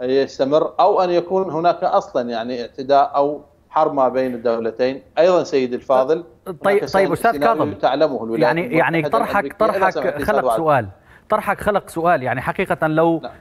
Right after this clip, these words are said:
Speaker 2: بالفعل، آه، آه، الحكومة العراقية اتخذت موقف النأي بالنفس عن هذه الحرب في حال لو وقعت، ماذا عن الفصائل الأخرى؟ ماذا عن الحشد الشعبي؟ الكل يقول بأن ولائها بالمطلق هي خارج مؤسسة الع-، المؤسسة العسكرية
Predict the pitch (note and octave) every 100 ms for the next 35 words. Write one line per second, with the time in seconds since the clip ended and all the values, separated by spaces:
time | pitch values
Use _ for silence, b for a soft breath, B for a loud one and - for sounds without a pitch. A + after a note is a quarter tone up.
0 | _ D#3 F#3+ - D#3 E3+ F#3 - D#3+ E3
1 | D#3+ D#3 D#3 D#3 D#3+ D#3+ D#3+ G3 E3 D3+
2 | D#3+ F3 E3+ D#3 E3+ E3 D3+ D3 D#3+ D3+
3 | C3+ D3 D#3 D3 C#3 C#3+ C#3+ A2+ C3 C3+
4 | C#3 C3 C3+ C3+ b b b C#3 D3 F3+
5 | G3 - G3+ G#3+ G#3+ F#3 F#3 B2+ C3 -
6 | b b D3+ G#3+ B3 A#3+ A3 - G#3+ A#3
7 | G#3+ A3+ B3 G#3+ E3 D#3 G3 F3+ E3+ D#3+
8 | F#3+ E3 D#3+ F#3+ D#3 E3 E3+ F#3 B3 A3+
9 | G#3 G#3+ G#3+ F#3 B B - F#3+ A#3 A#3
10 | G#3+ A3+ F3+ F#3 F#3 F#3+ G#3+ G#3+ - G3+
11 | F#3 B3 A3 D3 D#3 D#3 D#3+ - D3+ -
12 | C#3+ B2+ C#3+ D3 F3 - F3+ D3+ D3+ E3+
13 | F3 E3+ C3